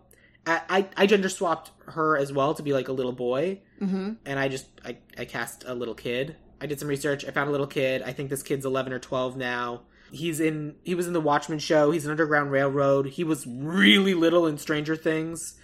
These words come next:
Speaker 1: Uh, it's an, a young actor named Danny Boyd Junior.
Speaker 2: Awesome.
Speaker 1: Yeah. I don't know if you cast the child.
Speaker 2: I did not. I just replaced her with Grandpa's girlfriend.
Speaker 1: Which makes perfect sense. And
Speaker 2: Yeah.
Speaker 1: we kept Grandpa's girlfriend, but put her in space.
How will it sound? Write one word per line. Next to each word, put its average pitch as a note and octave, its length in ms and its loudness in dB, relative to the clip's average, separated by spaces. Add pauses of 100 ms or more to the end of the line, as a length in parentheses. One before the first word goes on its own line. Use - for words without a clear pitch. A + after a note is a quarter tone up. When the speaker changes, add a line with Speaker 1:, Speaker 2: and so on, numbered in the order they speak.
(300)
Speaker 1:
Uh, C3+ 300 -2
it's D#3 180 -4
an, D#3 160 -2 (220)
a E3 40 0
young F3+ 240 2
actor D3+ 240 -2
named C#3 200 -2
Danny C3 160 0
Boyd A#2 260 -4
Junior. F2 340 -12 (520)
Speaker 2:
Awesome. D4 380 -4 (120)
Speaker 1:
Yeah. D#4 220 -4 (260)
I D3+ 100 0
don't E3 100 2
know E3 60 2
if D#3+ 80 -4
you C#3+ 60 -8
cast - 400 -6 (100)
the C3 120 -6
child. - 580 -8 (500)
Speaker 2:
I G3 120 2
did F#3+ 180 -4
not. E3+ 240 0
I F3 80 0
just F#3 340 -8
replaced F3+ 520 -6
her F3+ 180 -6
with E3 320 -10
Grandpa's E3+ 380 -8
girlfriend. E3 560 -10 (280)
Speaker 1:
Which D#3 320 -4
makes F3+ 300 2
perfect - 260 -2
sense. - 340 -16 (160)
And E3+ 180 2
Speaker 2:
Yeah. F#3 120 -2
Speaker 1:
we G3+ 100 6
kept B3+ 200 -2
Grandpa's B2 300 -4
girlfriend, A#2 420 -6
but - 180 -6
put D3+ 120 0
her D3 60 2
in C3+ 100 -4
space. - 420 -6